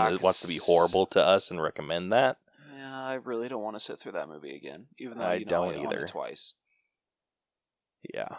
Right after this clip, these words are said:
Speaker 1: I don't wanna sit through it either. But, yeah, if it ended up in this same range, like, freaking A.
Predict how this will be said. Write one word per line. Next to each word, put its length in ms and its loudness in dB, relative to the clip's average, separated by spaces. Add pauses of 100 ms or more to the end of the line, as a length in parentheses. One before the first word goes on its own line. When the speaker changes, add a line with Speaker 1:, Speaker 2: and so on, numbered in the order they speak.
(120)
Speaker 1:
I 160 0
don't 160 -2
wanna 160 -2
sit 240 -8
through 220 -6
it 120 -8
either. 340 -8 (1300)
But, 320 0 (180)
yeah, 300 -4
if 200 -4
it 140 6
ended 280 2
up 180 4
in 100 -2
this 180 0
same 320 0
range, 460 0
like, 320 0 (1600)
freaking 380 -4
A. 200 -2